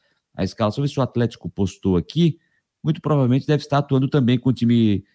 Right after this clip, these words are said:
ah não, o Atlético, o Atlético Mineiro não, né? O Atlético Mineiro não. Atenção, seu Jâniter Decordes, quem faz, quem faz,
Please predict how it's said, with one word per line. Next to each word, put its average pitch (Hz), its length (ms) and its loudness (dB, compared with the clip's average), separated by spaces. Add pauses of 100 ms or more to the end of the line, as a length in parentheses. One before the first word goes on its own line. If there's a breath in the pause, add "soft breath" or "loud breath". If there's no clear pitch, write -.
(320)
ah 185 140 0
não, 180 160 2
o 135 60 2
Atlético, 139 720 2
o 104 40 2
Atlético 127 380 -2
Mineiro 127 400 2
não, 131 320 4
né? 123 220 2 (180)
O 101 60 -2
Atlético 113 340 -4
Mineiro 127 240 2
não. 110 220 2 (320 soft breath)
Atenção, 151 580 -2
seu 113 140 -2
Jâniter 95 400 -2
Decordes, 76 520 -4
quem 113 320 2
faz, 139 600 -2 (380)
quem 131 220 4
faz, - 880 -4